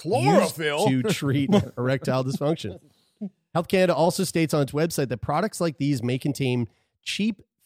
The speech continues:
Speaker 1: filler ingredients not listed on the label. The products may be,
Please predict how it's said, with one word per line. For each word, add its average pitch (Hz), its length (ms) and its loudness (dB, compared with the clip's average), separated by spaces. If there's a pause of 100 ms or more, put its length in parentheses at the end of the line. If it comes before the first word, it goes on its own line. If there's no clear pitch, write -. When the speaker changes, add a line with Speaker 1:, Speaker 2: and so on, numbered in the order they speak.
Speaker 1:
filler 165 300 0
ingredients 135 680 -2
not 123 320 -2
listed 139 320 -4
on 127 120 0
the 117 80 -2
label. 131 420 -4 (560)
The 113 80 -8
products 147 480 -2
may 131 240 2
be, 156 360 -2